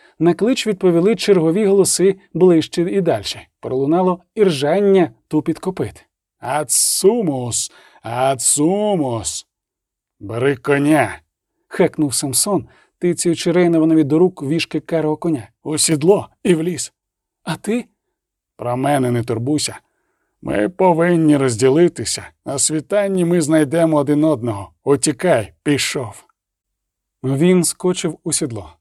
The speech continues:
Самсон сильно ляснув коня по крупу. Карий заіржав і пішов у чвал між ялиці. Хоча галоп по темному лісу загрожував катастрофою, одурілий від подій Рейневан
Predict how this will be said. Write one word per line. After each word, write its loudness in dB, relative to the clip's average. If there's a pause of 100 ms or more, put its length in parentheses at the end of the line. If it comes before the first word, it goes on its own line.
(560)
Самсон 0
сильно 0
ляснув -2
коня 0
по -10
крупу. -6 (880)
Карий -2
заіржав 0
і -2
пішов -4
у -4
чвал -2
між -2
ялиці. -4 (760)
Хоча 0 (160)
галоп -2
по 0
темному 0
лісу -2 (180)
загрожував 0
катастрофою, -4 (540)
одурілий 2
від -4
подій 2
Рейневан 2